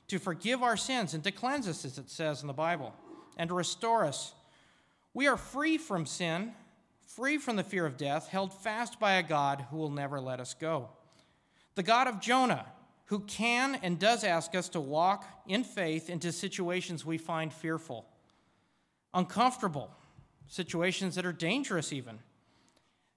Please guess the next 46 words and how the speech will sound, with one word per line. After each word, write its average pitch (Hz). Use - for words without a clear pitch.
He's 190
the 233
God 269
who 220
flips 302
the 214
script, -
who 208
takes 247
our 285
pain, 175
suffering, 226
our 165
fears, 240
and 190
brings 240
something 220
amazing 180
out 131
of 123
it 131
that 143
no 151
one 160
imagined. 156
Take 233
comfort 262
here 240
as 233
well. 214
So 240
many 269
times 240
in 208
life, 220
God's, 202
God 190
puts 233
things 226
in 208
our 202
lives 196
that 208
make 202
no 214
sense. 196